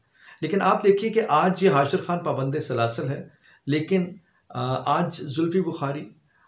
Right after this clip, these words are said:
आज शहबाज गिल और आज इस तरह के दीगर बहुत सारे लोग हीरो बन के भाषण देते दिखाई दिए। इनमें से किसी एक ने भी हाशिर खान का जिक्र किया या इनमें से किसी एक ने भी हाशिर खान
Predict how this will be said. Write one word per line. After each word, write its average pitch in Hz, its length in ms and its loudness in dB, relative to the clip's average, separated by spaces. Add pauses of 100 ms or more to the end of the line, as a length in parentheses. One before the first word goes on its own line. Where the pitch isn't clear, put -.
(120)
आज 135 440 -4
शहबाज 131 540 0
गिल 143 220 -4 (420)
और 123 220 -8
आज 143 300 -4
इस 123 140 -6
तरह 123 160 -2
के 127 140 -6
दीगर 123 320 -4
बहुत 131 220 -2
सारे 131 200 -4
लोग 127 280 -4 (220)
हीरो 170 360 4
बन 131 220 -2
के 127 220 -6 (240)
भाषण 127 420 -2
देते 123 260 -4
दिखाई 120 340 -8
दिए। 120 300 -10 (200)
इनमें 226 200 2
से 254 120 2
किसी 254 320 -4 (120)
एक 208 200 10
ने 214 100 2
भी 214 140 0
हाशिर 139 360 0
खान 190 160 -2
का 185 120 0
जिक्र 175 260 -2
किया 185 200 -2 (680)
या 170 140 2
इनमें 233 260 2
से 254 100 0
किसी 254 240 -4 (180)
एक 214 200 8
ने 208 160 0
भी 196 180 0
हाशिर 156 500 0
खान 180 460 0